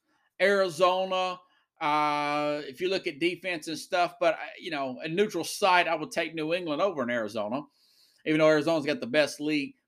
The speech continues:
but those three teams out of the N F C, I think, can make the Super Bowl. I'm just not sure about Dallas now. I, th-, I think they're inconsistent from the defensive standpoint,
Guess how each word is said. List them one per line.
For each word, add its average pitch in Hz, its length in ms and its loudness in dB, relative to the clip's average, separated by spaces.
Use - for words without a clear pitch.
but 131 80 -4
those 185 220 2
three 190 260 -2
teams 185 400 -6
out 165 180 -2
of 165 60 -8
the 147 240 -6
N 180 160 -2
F 175 180 -2
C, 185 760 0
I 151 100 -2
think, 185 260 0
can 170 100 -8
make 175 220 -2
the 156 80 -8
Super 185 320 -2
Bowl. 185 180 2
I'm 277 120 -2
just 294 300 4
not 214 180 -2
sure 170 260 0
about 104 260 -2
Dallas 78 400 -8
now. 92 160 -12
I, 123 120 -6
th-, 175 120 2
I 165 60 0
think - 200 0
they're 170 320 2
inconsistent 196 920 -4
from 165 140 -8
the 147 100 -6
defensive 170 480 -4
standpoint, 180 680 -2